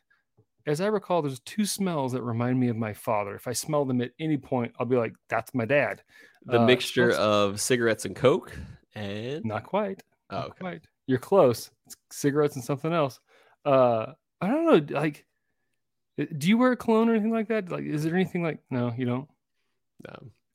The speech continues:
Speaker 1: Okay. Well,
Speaker 2: Probably
Speaker 1: smell
Speaker 2: should.
Speaker 1: is, like, one of
Speaker 2: I
Speaker 1: the
Speaker 2: saw
Speaker 1: best ways to remember
Speaker 2: yesterday
Speaker 1: things.
Speaker 2: solid cologne from something
Speaker 1: Duke
Speaker 2: Cannon.
Speaker 1: Cannon.
Speaker 2: Duke
Speaker 1: Duke
Speaker 2: Cannon.
Speaker 1: Cannon.
Speaker 2: That was
Speaker 1: I
Speaker 2: a
Speaker 1: get
Speaker 2: Buffalo
Speaker 1: advertised a lot.
Speaker 2: Trace, uh,
Speaker 1: Yeah.
Speaker 2: one. Yeah.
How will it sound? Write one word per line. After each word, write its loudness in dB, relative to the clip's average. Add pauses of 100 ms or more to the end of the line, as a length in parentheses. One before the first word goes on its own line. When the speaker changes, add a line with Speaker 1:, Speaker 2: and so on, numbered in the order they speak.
(120)
Speaker 1:
Okay. -10
Well, -18 (220)
Speaker 2:
Probably -2
Speaker 1:
smell -4
Speaker 2:
should. 0
Speaker 1:
is, -6
like, 0
one 0
of 2
Speaker 2:
I 2
Speaker 1:
the 2
Speaker 2:
saw 4
Speaker 1:
best 2
ways 0
to 0
remember 2
Speaker 2:
yesterday -4 (100)
Speaker 1:
things. -10
Speaker 2:
solid -2
cologne -6
from -10 (1000)
something -6
Speaker 1:
Duke -16
Speaker 2:
Cannon. -4
Speaker 1:
Cannon. -2 (140)
Speaker 2:
Duke 2
Speaker 1:
Duke -4
Speaker 2:
Cannon. 4
Speaker 1:
Cannon. -4
Speaker 2:
That 2
was -2
Speaker 1:
I 4
Speaker 2:
a 0
Speaker 1:
get 4
Speaker 2:
Buffalo 2
Speaker 1:
advertised -2
a 4
lot. 6 (120)
Speaker 2:
Trace, -6 (160)
uh, -6
Speaker 1:
Yeah. -4
Speaker 2:
one. -8 (960)
Yeah. -16